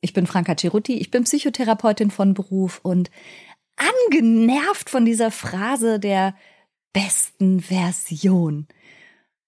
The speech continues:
Und ich möchte heute mal ein bisschen dagegen argumentieren. Weil aber das Argumentieren natürlich zu zweit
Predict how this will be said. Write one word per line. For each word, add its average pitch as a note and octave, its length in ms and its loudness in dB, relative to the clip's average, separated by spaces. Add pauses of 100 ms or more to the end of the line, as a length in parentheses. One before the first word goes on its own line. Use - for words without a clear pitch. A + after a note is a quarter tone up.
(300)
Und C4 120 0
ich - 80 -6
möchte D4 240 0
heute B3 180 0
mal A#3 80 6
ein A3 80 4
bisschen A3 260 2
dagegen F#3 380 0
argumentieren. D3 720 -6 (1200)
Weil C4+ 240 2
aber A#3 160 2
das G#3 140 -2
Argumentieren A3 560 4
natürlich A3+ 380 0
zu G#3 160 -2
zweit A#3+ 640 -2